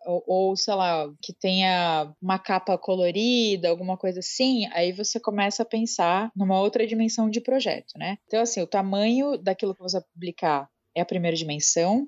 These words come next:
as cores e o jeito como você vai imprimir o miolo é uma outra dimensão. Então, assim, miolo colorido é muito mais caro do que miolo preto e branco. É, uma encadernação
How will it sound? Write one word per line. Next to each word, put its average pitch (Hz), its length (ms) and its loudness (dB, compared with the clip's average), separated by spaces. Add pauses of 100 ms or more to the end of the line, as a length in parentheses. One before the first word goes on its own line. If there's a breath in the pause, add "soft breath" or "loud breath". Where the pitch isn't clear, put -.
as - 220 0
cores 269 880 0 (200)
e 196 160 -2
o 202 120 2
jeito 202 340 0
como 214 180 -2
você 196 240 0
vai 190 120 -2
imprimir 185 420 -4
o 180 40 -2
miolo 208 840 2
é 180 60 0
uma 180 120 0
outra 175 280 0
dimensão. 170 720 -2 (160)
Então, 190 240 0
assim, 196 340 -2
miolo 196 300 2
colorido 196 640 0
é 175 40 2
muito 196 460 0
mais 233 240 0
caro 190 320 0
do 214 80 -2
que 220 140 -2
miolo 202 320 2
preto 226 200 0
e 240 40 0
branco. 214 520 0
É, 160 280 2
uma 180 140 0
encadernação 196 1300 0